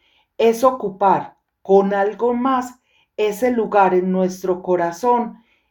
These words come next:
y poner en nuestro corazón las cosas del mundo. Quitarle ese puesto a Dios y poner el poder, el tener y el placer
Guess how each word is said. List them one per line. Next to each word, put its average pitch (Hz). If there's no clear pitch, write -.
y 226
poner 196
en 180
nuestro 180
corazón 185
las 185
cosas 190
del 170
mundo. 196
Quitarle 220
ese 214
puesto 214
a 208
Dios 214
y 208
poner 180
el 208
poder, 190
el 190
tener 190
y 214
el 208
placer 190